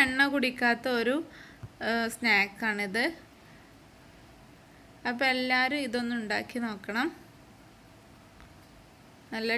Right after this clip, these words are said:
ടേസ്റ്റി ആയിട്ടുള്ള ഒരു ഈവനിങ് സ്നാക്ക് തന്നെയാണ്. അപ്പോൾ നിങ്ങൾ ആദ്യമായിട്ടാണ് എൻ്റെ ചാനൽ കാണുന്നതെങ്കിൽ ആ ചുവന്ന സബ്സ്ക്രൈബ് ബട്ടൺ ഒന്ന് ക്ലിക്ക് ചെയ്ത് ചാനൽ സബ്സ്ക്രൈബ് ചെയ്യാൻ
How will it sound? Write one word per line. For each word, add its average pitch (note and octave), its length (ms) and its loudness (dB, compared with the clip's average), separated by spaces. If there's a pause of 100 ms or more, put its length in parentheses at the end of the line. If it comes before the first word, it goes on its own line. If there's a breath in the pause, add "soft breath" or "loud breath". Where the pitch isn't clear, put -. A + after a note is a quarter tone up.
ടേസ്റ്റി A3+ 460 0
ആയിട്ടുള്ള A3 480 0 (680)
ഒരു A3 200 -2 (180)
ഈവനിങ് G#3 440 -6
സ്നാക്ക് G#3 380 -6
തന്നെയാണ്. G#3 440 -4 (1500 loud breath)
അപ്പോൾ C4 220 -6
നിങ്ങൾ C4+ 180 0 (120)
ആദ്യമായിട്ടാണ് D4+ 580 4
എൻ്റെ D4+ 160 0 (100)
ചാനൽ A#3 320 2 (100)
കാണുന്നതെങ്കിൽ G#3 640 -2 (720 loud breath)
ആ B3 120 -6
ചുവന്ന B3+ 280 0 (100)
സബ്സ്ക്രൈബ് A#3 520 0
ബട്ടൺ A#3+ 280 -2
ഒന്ന് A3 260 -2
ക്ലിക്ക് G#3 300 -6
ചെയ്ത് G#3+ 240 -2 (180)
ചാനൽ G#3+ 400 0
സബ്സ്ക്രൈബ് A3 540 -4
ചെയ്യാൻ A3+ 200 -2